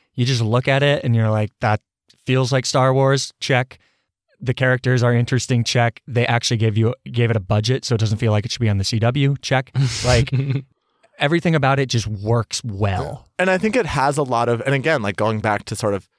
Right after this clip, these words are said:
Speaker 3: I think much more so than anything else Disney has put out, it feels like the original trilogy.
Speaker 1: Yeah.
Speaker 3: And, uh, one of the ways it does that, and again, this goes back to sort of my, the way I like to think of myself as a Star Wars fan, where it's like,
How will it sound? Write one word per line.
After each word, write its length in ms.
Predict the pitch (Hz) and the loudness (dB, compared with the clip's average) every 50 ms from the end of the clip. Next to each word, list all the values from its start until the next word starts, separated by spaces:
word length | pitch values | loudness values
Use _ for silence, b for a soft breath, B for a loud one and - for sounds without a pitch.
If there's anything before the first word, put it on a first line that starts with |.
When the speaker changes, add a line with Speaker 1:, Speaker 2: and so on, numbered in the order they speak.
| _ _ _ _ _ _ - | _ _ _ _ _ _ -2
Speaker 3:
I 40 | 139 | -2
think 200 | 156 151 - - - _ _ _ _ _ _ _ _ _ _ - | -2 -2 -2 -6 -12 _ _ _ _ _ _ _ _ _ _ -12
much 400 | 117 127 135 143 151 - - 151 | -8 -4 -2 -2 -2 -2 -2 -2
more 200 | 135 131 131 123 | 0 0 0 0
so 160 | - 127 120 | -2 -2 -2
than 160 | 113 120 110 87 | -2 -4 -4 -4
anything 320 | 98 110 110 120 120 107 | -4 -6 -4 -4 -4 -4
else 180 | 90 92 101 - | -4 -6 -6 -8
Disney 220 | - 95 101 101 | -10 -10 -10 -8
has 100 | 95 87 | -10 -10
put 160 | - - 95 | -10 -8 -6
out, 180 | 90 98 101 87 | -4 -4 -4 -4
it 80 | 98 - | -6 -10
feels 480 | _ - 110 104 98 95 101 95 90 92 | _ -12 -8 -6 -4 -4 -4 -6 -6 -6
like 240 | 92 92 92 - | -8 -8 -8 -8
the 100 | - 104 | -8 -8
original 420 | 90 85 82 85 90 - 95 85 85 | -8 -6 -6 -8 -8 -8 -10 -10 -10
trilogy. 540 | - - 85 92 98 110 131 143 151 156 b b b b | -10 -8 -6 -6 -6 -4 -2 -2 -2 -4 b b b b
Speaker 1:
Yeah. 160 | 139 - - - _ _ _ - | -8 -8 -8 -10 _ _ _ -2
Speaker 3:
And, 320 | 123 120 113 107 107 107 - - | -2 0 0 0 -2 -4 -4 -4
uh, 100 | 113 117 | -6 -4
one 220 | 117 117 127 127 | -4 -4 -2 -2
of 100 | 143 135 | -2 -2
the 100 | 127 120 | -2 -2
ways 300 | 98 104 113 113 113 101 | 0 0 0 0 0 -2
it 140 | 104 92 - | -4 -6 -4
does 240 | - 170 208 214 160 | -2 -2 -2 -2 -2
that, 300 | - 104 98 95 95 - - _ _ _ | -2 -2 0 0 -2 -4 -8 _ _ _
and 120 | 127 120 117 | -4 -2 -2
again, 300 | 110 113 139 139 117 107 | 0 0 -2 -2 -2 -2
this 120 | 104 - | -4 -4
goes 180 | - 120 110 104 | -4 -4 -2 -2
back 180 | 120 104 104 - | -2 -4 -4 -6
to 80 | 107 | -6
sort 180 | - 107 98 98 | -4 -2 -2 -2
of 100 | 95 104 | -2 -4
my, 440 | 104 92 92 92 92 92 92 98 - _ _ _ _ _ _ _ _ _ _ _ - | -4 -4 -4 -2 -4 -4 -6 -6 -10 _ _ _ _ _ _ _ _ _ _ _ -6
the 100 | 110 101 | -4 -2
way 180 | 98 104 104 | 0 2 2
I 140 | 101 98 98 | 2 0 0
like 240 | 98 98 101 104 - | 0 -2 -4 -4 -6
to 120 | - 113 | -10 -10
think 200 | 98 - 101 101 | -10 -8 -10 -10
of 80 | 104 98 | -8 -8
myself 400 | 92 92 98 - 101 95 98 107 | -6 -6 -4 -2 -2 -2 -2 -2
as 120 | 92 90 101 | -2 -2 0
a 120 | 92 95 | 0 0
Star 260 | - - 107 113 120 | 0 0 -2 -2 0
Wars 240 | 92 85 82 87 - | 0 0 -2 -2 -2
fan, 220 | - 85 78 85 95 | -2 -2 -2 0 0
where 80 | 95 90 | -2 -2
it's 140 | 92 - 117 | -2 -2 -2
like, 260 | 104 104 98 - | -2 -2 -2 -4